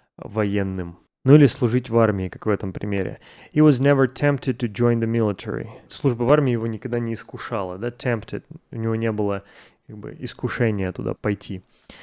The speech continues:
Heart attack – сердечный приступ, по-английски сердечная атака. Ну и тут вот прям с дополнением suffer heart attack. Suffer – страдать, как бы перенести, мы говорим, да, сердечную, сердечный приступ. He suffered a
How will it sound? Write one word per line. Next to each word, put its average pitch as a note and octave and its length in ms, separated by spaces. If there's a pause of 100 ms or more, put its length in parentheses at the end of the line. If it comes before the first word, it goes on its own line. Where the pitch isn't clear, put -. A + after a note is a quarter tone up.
(260)
Heart D3+ 340
attack – G2+ 400
сердечный A#2 640
приступ, C#3+ 500
по-английски G#2+ 560
сердечная G#2+ 680
атака. G2+ 640
Ну B2+ 140
и B2+ 40
тут C3 200
вот A#2+ 180
прям A#2+ 240
с G#2+ 40
дополнением A#2+ 640
suffer A2+ 640 (120)
heart G2+ 240
attack. - 300 (280)
Suffer – A2+ 420
страдать, B2 720 (220)
как A#2 180
бы G#2 180 (520)
перенести, C#3 760 (120)
мы A2+ 140
говорим, G#2 360
да, A2+ 140
сердечную, G#2+ 800
сердечный A#2 480
приступ. G#2 440 (340)
He D#3 80
suffered D3 720 (100)
a C3+ 100